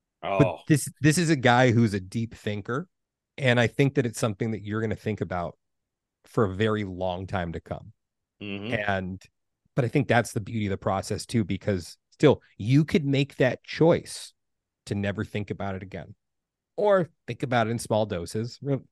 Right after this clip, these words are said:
Speaker 2: or take a month off, or come back to it in six months. But it's, it's about what you decide to take away from it. And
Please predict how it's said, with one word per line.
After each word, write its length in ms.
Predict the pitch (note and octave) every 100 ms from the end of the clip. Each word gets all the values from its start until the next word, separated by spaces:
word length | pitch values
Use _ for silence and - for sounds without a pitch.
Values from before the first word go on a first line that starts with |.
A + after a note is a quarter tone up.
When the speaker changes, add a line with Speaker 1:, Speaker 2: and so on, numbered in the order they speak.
| _ _ _
Speaker 2:
or 60 | -
take 180 | A#2+ A#2+
a 40 |
month 320 | G#2+ F#2 G2
off, 360 | D#2+ E2 - _ _ _ _ _ _ _ _ -
or 80 | A2+
come 180 | - F#2+
back 220 | F#2 F#2
to 100 | -
it 60 | G2
in 80 | F#2
six 340 | - F#2 -
months. 440 | F2 F2 G2+ - _ _ _ _ _ _ _ _ _
But 160 | C3+ C#3+
it's, 380 | C#3 - - _ _ _ -
it's 140 | -
about 240 | A2 A2
what 260 | A2+ A2 G#2+
you 80 | A2
decide 380 | G#2+ - F#2+ F2+
to 40 |
take 240 | - G2 F#2
away 220 | G2 G#2+
from 280 | - D2+ -
it. 100 | -
And 380 | G#2+ F#2+ F2+